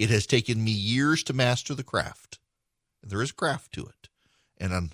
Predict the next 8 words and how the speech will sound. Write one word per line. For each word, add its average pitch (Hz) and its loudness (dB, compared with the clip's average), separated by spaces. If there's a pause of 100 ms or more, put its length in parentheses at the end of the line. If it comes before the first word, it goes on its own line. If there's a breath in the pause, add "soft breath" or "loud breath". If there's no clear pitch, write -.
(800)
cast 120 2
iron 120 2
Dutch 120 0
oven. 117 -6 (760 soft breath)
But 139 8
I 180 10
have 139 6
been 240 8